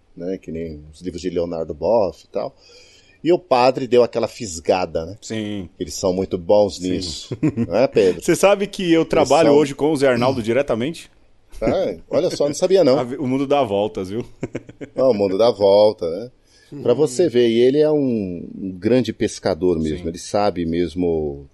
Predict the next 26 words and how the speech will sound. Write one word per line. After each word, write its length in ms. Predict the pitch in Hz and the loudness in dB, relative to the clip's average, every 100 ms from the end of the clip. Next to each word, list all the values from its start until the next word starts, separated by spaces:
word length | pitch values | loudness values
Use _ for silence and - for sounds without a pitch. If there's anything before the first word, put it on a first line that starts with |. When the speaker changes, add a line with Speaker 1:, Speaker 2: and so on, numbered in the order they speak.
| - | -2
Speaker 1:
tocar 340 | - - 101 | -2 0 -2
no 80 | 90 | -2
coração 400 | - 90 85 92 | -2 -2 -2 -4
Speaker 2:
Sim. 60 | 87 | -4
Speaker 1:
da 120 | 80 | -4
gente 760 | 73 90 104 104 - 107 107 - | -4 -4 -4 -6 -6 -6 -6 -10
e 320 | 98 98 98 | -8 -6 -4
levar 680 | 92 104 78 90 87 90 95 _ _ _ _ | 0 0 0 -2 -2 -4 -8 _ _ _ _
a 80 | - | -8
gente 240 | 87 90 - | -4 -6 -4
pra 160 | - | -4
vocação, 680 | 90 90 98 80 - 92 104 | -4 -4 -4 -6 -6 -2 0
e 220 | 101 98 | 0 -4
se 140 | - 107 | -4 -2
não 460 | 107 139 113 82 - | 0 0 -2 -4 -12
se 180 | - 117 | -6 -4
tornar 420 | - 98 95 92 | 0 -2 -2 -8
padre, 460 | - 143 135 87 76 _ _ _ - _ _ | -4 -2 -2 -2 -6 _ _ _ -20 _ _
no 120 | 123 139 | 0 2
mínimo, 500 | 117 139 143 92 82 | 4 4 4 0 0
Speaker 2:
Se 40 | |
tornar 220 | 104 110 | -4 -8
um 80 | 113 | -10
bom 140 | 107 110 | -10 -12
ser 200 | - 107 | -12 -10
humano, 160 | 101 | 0